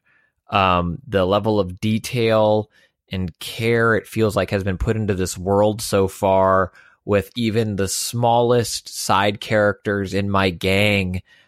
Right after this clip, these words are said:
having backstory or reason or, um,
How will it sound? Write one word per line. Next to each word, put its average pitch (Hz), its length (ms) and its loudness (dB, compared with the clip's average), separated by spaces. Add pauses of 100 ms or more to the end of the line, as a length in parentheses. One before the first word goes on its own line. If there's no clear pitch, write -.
having 104 580 -2
backstory 95 920 0
or 82 260 -4
reason 98 880 0
or, 85 520 0 (440)
um, 82 540 0